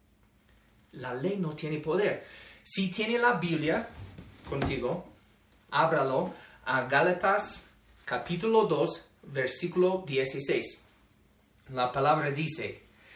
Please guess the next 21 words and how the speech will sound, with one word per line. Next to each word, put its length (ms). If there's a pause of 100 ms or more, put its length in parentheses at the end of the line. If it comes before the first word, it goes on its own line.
(520)
"Sin 480
embargo, 800 (800)
al 260
reconocer 960
que 200
nadie 760
es 300
justificado 1120
por 220
las 340
obras 460
que 220
demanda 640
la 160
ley, 420 (320)
sino 720 (260)
por 260
la 240
fe 600
en 160
Jesucristo. 1040